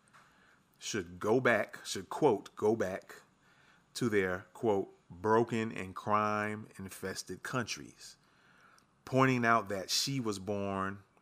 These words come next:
in the United States." All right.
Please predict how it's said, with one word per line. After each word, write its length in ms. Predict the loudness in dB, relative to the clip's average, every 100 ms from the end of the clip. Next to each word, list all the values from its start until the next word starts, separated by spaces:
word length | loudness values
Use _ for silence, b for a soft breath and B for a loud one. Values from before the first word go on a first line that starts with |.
| _ _
in 200 | -12 -10
the 80 | -10
United 500 | -10 -10 -8 -8 -8
States." 640 | -2 -2 -4 -10 -12 -12 -16 _ _ b b b b b b b b -20 -18
All 140 | -12 -6
right. 260 | -4 -4